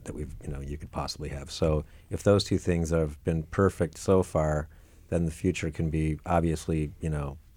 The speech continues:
something less than perfect because, you know, interest rates can't go lower. We all know that. It's, you know, overly talked about. Um, so I would just simply say that, you know, in that environment, you know, like, you,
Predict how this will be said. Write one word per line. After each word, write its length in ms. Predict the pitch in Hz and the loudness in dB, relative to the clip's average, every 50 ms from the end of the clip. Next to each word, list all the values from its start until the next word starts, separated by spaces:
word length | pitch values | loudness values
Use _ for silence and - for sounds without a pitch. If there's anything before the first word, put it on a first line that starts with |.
| - - | -16 -6
something 340 | - 87 78 - - 76 | -4 -4 -2 -2 -2 -2
less 260 | 73 80 78 82 - - | 0 2 0 0 0 -2
than 180 | - 78 73 | -6 -8 -4
perfect 420 | - - 92 95 - - - - - | 0 0 0 0 0 -2 -8 -10 -12
because, 420 | - - - 76 71 69 - - 85 - - - - - - - - | -10 -8 -6 -6 -6 -8 -10 -12 -12 -14 -14 -18 -20 -20 -14 -8 -6
you 40 | 87 | -4
know, 160 | 76 71 80 | -2 -2 -2
interest 280 | 82 82 - - - | -4 -4 -4 -4 -2
rates 140 | 82 78 - | -2 -2 -2
can't 200 | - 82 78 78 | 0 0 0 0
go 80 | - 76 | 0 -2
lower. 260 | 73 71 73 73 76 | -2 -2 0 0 2
We 120 | 78 82 | 2 2
all 140 | 78 73 69 | 2 2 0
know 180 | 67 135 - 127 | -2 -4 -6 -8
that. 240 | 131 69 69 69 71 | -8 -8 -8 -8 -10
It's, 200 | 71 - - - - - - | -12 -12 -14 -18 -18 -16 -14
you 60 | - | -12
know, 180 | 135 135 - 82 - - - - - - - - - - | -12 -12 -12 -14 -16 -20 -20 -20 -20 -20 -20 -20 -10 -2
overly 300 | - 95 85 85 78 78 | 0 0 2 2 0 -2
talked 260 | 76 - 73 67 - - | -2 -2 -4 -4 -6 -6
about. 300 | 76 67 65 69 - - - - - - - - - - | -6 -6 -6 -8 -8 -12 -18 -20 -20 -20 -20 -20 -12 -6
Um, 360 | - 80 73 73 73 71 69 - | -4 -2 0 0 -2 -2 -4 -8
so 160 | - - - 107 | 0 4 6 8
I 40 | |
would 120 | 107 110 98 | 8 8 6
just 120 | - - | 2 0
simply 180 | - 95 - 90 | 0 0 0 0
say 160 | - - 90 | 2 2 2
that, 240 | 80 80 - - - | 2 0 -2 -4 -4
you 60 | 107 | -2
know, 160 | 87 78 78 | -2 -2 0
in 180 | 80 92 90 87 | 0 2 4 6
that 220 | 95 95 98 92 | 8 8 8 6
environment, 440 | 90 82 82 92 87 87 85 80 80 | 4 2 4 4 4 4 4 2 0
you 60 | 85 | 0
know, 40 | 78 | -2
like, 140 | 76 - - - | -2 -4 -8 -12
you, 240 | - 98 92 98 | -10 -4 -2 -2